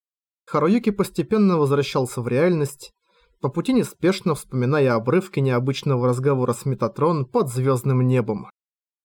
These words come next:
Когда он сел на кровати, огляделся и не обнаружил в освещенной утренним солнцем комнате фигуры Архангела,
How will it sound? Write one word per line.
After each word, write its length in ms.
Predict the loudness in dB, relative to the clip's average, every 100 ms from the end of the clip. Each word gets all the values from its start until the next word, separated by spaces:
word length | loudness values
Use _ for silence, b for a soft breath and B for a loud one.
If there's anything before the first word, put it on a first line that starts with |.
| _
Когда 320 | -4 0 2
он 160 | 2 0
сел 240 | 0 0
на 100 | 0
кровати, 680 | 0 0 2 0 0 -2 -2 -4 _ _ _ -6
огляделся 840 | -4 0 2 2 0 0 -2 -2
и 260 | 0 0
не 180 | 0 0
обнаружил 580 | 0 0 0 2 2 0
в 80 | -2
освещенной 800 | -2 -2 -4 -2 0 2 0 0
утренним 440 | 0 0 0 0
солнцем 560 | -2 0 -2 -2 -4 -4
комнате 460 | 0 0 0 -2 -4
фигуры 400 | -4 0 0 0
Архангела, 840 | -2 -2 -2 0 2 2 0